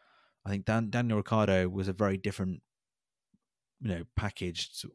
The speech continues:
when they, when he was signed as the test driver to where Carlos Sainz will be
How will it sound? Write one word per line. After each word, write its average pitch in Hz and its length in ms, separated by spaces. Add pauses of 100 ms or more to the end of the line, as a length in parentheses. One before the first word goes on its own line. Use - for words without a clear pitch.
when 92 220
they, 92 120
when 95 240
he 92 120
was 90 100
signed 92 240
as 87 80
the 92 80
test - 240
driver 90 320
to 98 160
where 92 400 (360)
Carlos 92 400
Sainz 90 500 (100)
will 95 80
be 95 80